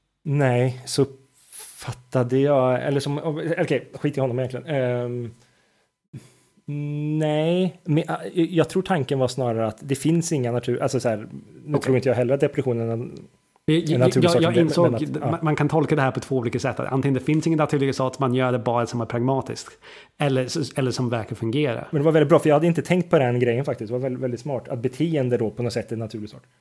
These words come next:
Speaker 1: Ja, men förstår ni vad jag vill komma, lägga till i debatten med den? Vi kan ju fortfarande hoppas på att det finns någonting som depression eller kognition som vi pekar ut, men vi är fortfarande väldigt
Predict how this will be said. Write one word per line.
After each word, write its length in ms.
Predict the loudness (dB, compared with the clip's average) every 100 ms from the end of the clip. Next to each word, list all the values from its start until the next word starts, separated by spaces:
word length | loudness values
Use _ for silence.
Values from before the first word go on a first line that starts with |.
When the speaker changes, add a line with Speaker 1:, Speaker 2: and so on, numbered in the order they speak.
| _ _
Speaker 1:
Ja, 80 | 2
men 120 | 4
förstår 280 | 4 4 4
ni 60 | 6
vad 100 | 6
jag 60 |
vill 100 | 4
komma, 320 | 4 4 4 2 -4 -14 _
lägga 240 | 0 2 4
till 180 | 2 2
i 40 |
debatten 420 | 2 0 2 2
med 100 | 2
den? 260 | 2 0 -6 -14 _
Vi 120 | 0
kan 60 | 2
ju 40 |
fortfarande 280 | 2 2 4
hoppas 220 | 4 4
på 80 | 2
att 40 | 0
det 60 |
finns 340 | 2 2 2 2
någonting 380 | 0 2 -2
som 180 | -2 -2
depression 520 | 0 -2 -2 -2 -2 -2
eller 120 | 0
kognition 440 | 2 0 0 -4
som 80 | -4
vi 60 | -4
pekar 260 | -4 0
ut, 300 | 0 -2 -8 -18 -20 _
men 120 | -2
vi 60 | -2
är 20 |
fortfarande 460 | -2 -2 0 0 2
väldigt 440 | 0 0 -4 -12